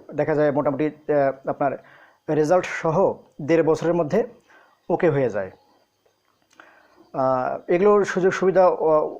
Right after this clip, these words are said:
অ-, অনেক বেশি আছে। আহ, দেখা যায় যে অনেক সময় আপনি, আহ, ঠিকমতো ক্লাস না করতে পারলেও, আহ, এই কনসিডার করে থাকে এইসব প্রতিষ্ঠানগুলো। তো সেখান থেকে, আহ, চাকরিজীবীদের জন্য অনেক ভালো হয়। আপনারা, আহ,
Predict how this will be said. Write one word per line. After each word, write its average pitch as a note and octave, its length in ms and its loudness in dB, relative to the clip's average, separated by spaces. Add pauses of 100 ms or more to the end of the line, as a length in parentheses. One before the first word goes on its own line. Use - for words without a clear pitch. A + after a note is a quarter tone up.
(100)
অ-, D3 340 0
অনেক E3+ 300 0
বেশি D#3+ 420 0
আছে। D#3+ 380 -2 (640)
আহ, C3+ 240 0
দেখা C#3 220 -2
যায় C#3+ 140 0
যে C3 300 2
অনেক C3 180 -4
সময় B2+ 380 -2 (500)
আপনি, B2+ 420 -4 (600)
আহ, B2 220 -6
ঠিকমতো D3+ 260 -4
ক্লাস D#3 260 0
না D#3 100 0
করতে D3 220 -4
পারলেও, E3+ 380 2
আহ, B2+ 280 -6 (260)
এই F#3 160 2 (180)
কনসিডার F#3+ 400 0
করে D3+ 180 0
থাকে C#3+ 260 -4 (140)
এইসব C#3+ 280 -2 (140)
প্রতিষ্ঠানগুলো। B2 600 -10 (600)
তো D3 120 -2
সেখান E3+ 300 -4
থেকে, G#3 160 2
আহ, E3+ 300 2
চাকরিজীবীদের D3 680 -2
জন্য D#3 160 0
অনেক D3 160 0 (500)
ভালো C#3 220 0
হয়। F#3+ 120 2
আপনারা, C#3+ 480 0 (400)
আহ, C#3 160 -4